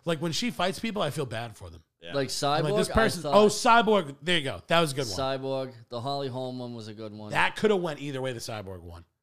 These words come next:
Speaker 1: They're beating the shit out of each other. It, it only
Speaker 3: She
Speaker 1: lasted, like, a minute and a half.
Speaker 3: Yeah, she killed her. What do you mean?
Speaker 1: What are you
Speaker 2: They were,
Speaker 1: talking
Speaker 2: they
Speaker 1: about?
Speaker 2: were
Speaker 3: Amanda
Speaker 2: just,
Speaker 3: Nunes?
Speaker 2: they were literally killing each
Speaker 1: Amanda
Speaker 2: other.
Speaker 1: Nunes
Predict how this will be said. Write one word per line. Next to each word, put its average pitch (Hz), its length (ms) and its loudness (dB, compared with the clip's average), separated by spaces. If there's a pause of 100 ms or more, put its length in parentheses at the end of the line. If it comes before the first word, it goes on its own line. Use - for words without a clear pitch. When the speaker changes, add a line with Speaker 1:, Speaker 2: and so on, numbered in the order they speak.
(480)
Speaker 1:
They're 160 100 2
beating 190 240 0
the 135 80 -8
shit - 380 0
out 104 160 -12
of 98 60 -12
each - 120 -14
other. 90 180 -14
It, 170 60 -4
it 185 180 0
only 202 200 2
Speaker 3:
She 165 80 -2
Speaker 1:
lasted, 185 280 2
like, 143 100 -8
a 139 40 -6
minute 143 180 -6
and 110 60 -10
a 107 60 -8
half. 117 400 -8
Speaker 3:
Yeah, 156 100 -16
she - 160 -16
killed 147 300 -16
her. 85 160 -20
What 104 80 -20
do 110 40 -20
you 110 80 -20
mean? 123 140 -20 (240)
Speaker 1:
What 151 160 -10
are - 20 -2
you 208 100 -2
Speaker 2:
They - 80 -6
were, 139 40 -6
Speaker 1:
talking 226 300 -2
Speaker 2:
they - 80 -4
Speaker 1:
about? 135 120 -2
Speaker 2:
were 139 60 0
Speaker 3:
Amanda 147 140 -2
Speaker 2:
just, 135 220 0
Speaker 3:
Nunes? 220 440 -6
Speaker 2:
they 127 80 -12
were 123 140 -10
literally 135 400 -10
killing 131 320 -12
each 110 60 -16
Speaker 1:
Amanda 233 400 4
Speaker 2:
other. 202 80 2
Speaker 1:
Nunes 214 600 2